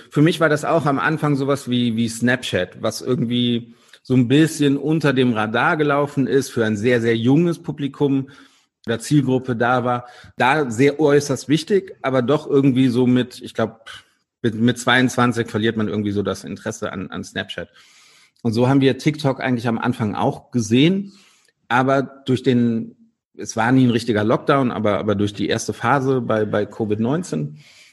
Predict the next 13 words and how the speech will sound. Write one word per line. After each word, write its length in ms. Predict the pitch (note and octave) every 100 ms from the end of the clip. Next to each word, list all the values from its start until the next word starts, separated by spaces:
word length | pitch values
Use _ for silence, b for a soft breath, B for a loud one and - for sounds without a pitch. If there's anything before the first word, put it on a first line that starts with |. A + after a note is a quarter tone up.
| B
hat 280 | - G#2+ G#2
es 240 | A#2+ - -
einfach 400 | A2 A2+ A#2 -
so 300 | G#2+ A2 D3
viel 680 | D3+ D3 D3 C#3+ C3+ - -
dazu 400 | - A#2 - E3
gewonnen 480 | F#3+ C#3 A2 G#2 G#2
und 180 | F#2+ G2
plötzlich 460 | A#2+ A#2+ B2+ A#2
sind 240 | A#2+ A#2 A2+
wirklich 380 | A2 A#2+ - -
auch, 280 | G#2+ - -
auch 140 | G#2+